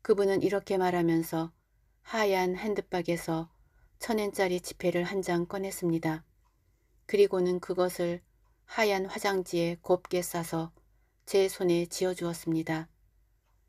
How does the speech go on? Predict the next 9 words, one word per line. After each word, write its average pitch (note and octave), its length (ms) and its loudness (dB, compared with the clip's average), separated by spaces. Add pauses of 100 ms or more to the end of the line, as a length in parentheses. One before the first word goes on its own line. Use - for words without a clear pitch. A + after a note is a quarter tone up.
(140)
축제날에 E3+ 840 -2 (160)
용돈이란다. E3+ 920 0 (1000)
저는 F#3 300 2
정말로 F#3+ 460 0
기뻤습니다. E3+ 840 -2 (640)
그때까지 F3+ 580 2
저는 F3 420 2
천 A3 220 -4
엔짜리의 E3+ 580 0